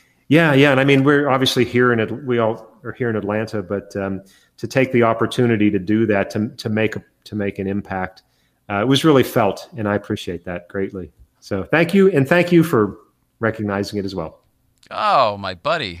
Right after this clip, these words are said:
Speaker 2: it was a big deal. It's a big deal. You, you know, <laughs> you, you and I talk about things, and
Speaker 1: We do.
Speaker 2: career's one of the things we talk about, and, uh, you know, Porsche is just, man, they're, they're, they're just,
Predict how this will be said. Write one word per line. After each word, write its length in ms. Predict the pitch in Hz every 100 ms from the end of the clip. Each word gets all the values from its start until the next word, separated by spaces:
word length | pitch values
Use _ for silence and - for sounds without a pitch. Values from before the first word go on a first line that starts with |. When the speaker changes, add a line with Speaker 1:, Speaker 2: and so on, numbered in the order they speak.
| 101
Speaker 2:
it 40 | 143
was 140 | 175
a 60 | 170
big 220 | 185 160
deal. 400 | 185 196 127 - _ _
It's 100 | -
a 60 | 330
big 160 | 339 -
deal. 160 | -
You, 160 | 123 220
you 120 | 262
know, 120 | 240
<laughs> 120 | 208
you, 60 | 117
you 200 | 220 269
and 100 | 254
I 60 | 247
talk 240 | - 180
about 260 | 120 101 -
things, 360 | 110 87 87 98
and 260 | 98 95 - _ - - _ _ _ _ _
Speaker 1:
We 100 | 113
do. 220 | 101 101 101 _ _ _ -
Speaker 2:
career's 340 | 190 202 214
one 140 | 190 202
of 80 |
the 40 | 190
things 280 | 165 208 180
we 60 |
talk 280 | 180 202 226
about, 320 | 190 113 82 _ _
and, 280 | 131 131 131
uh, 240 | 131 131 123 - 127
you 80 | 165
know, 160 | 143 -
Porsche 480 | - 175 - 190 147
is 200 | 127 139
just, 380 | - 151 - - - - - -
man, 220 | 123 160 113
they're, 160 | 117 -
they're, 140 | 127 -
they're 120 | - 123
just, 440 | 151 - - -